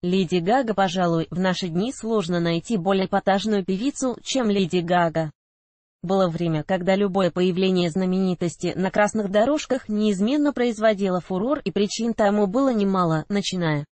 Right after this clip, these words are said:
от вызывающих нарядов и заканчивая невероятными прическами.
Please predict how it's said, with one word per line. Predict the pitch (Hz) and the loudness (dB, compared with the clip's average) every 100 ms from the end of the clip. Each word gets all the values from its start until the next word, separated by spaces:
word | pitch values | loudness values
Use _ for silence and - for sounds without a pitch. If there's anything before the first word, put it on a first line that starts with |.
| _ _ _ _ _ - | _ _ _ _ _ -2
от | 185 | -2
вызывающих | 170 185 208 254 240 - 180 | 0 -2 2 2 2 -4 -2
нарядов | 175 196 247 262 | 0 2 0 -2
и | - 196 | 0 0
заканчивая | 185 220 247 - 214 196 | 0 -2 -2 -2 -2 0
невероятными | 185 180 170 185 240 202 196 | 0 0 0 0 -2 -2 -2
прическами. | - 214 - 262 - 165 160 | -2 -4 -2 -4 -4 -6 -6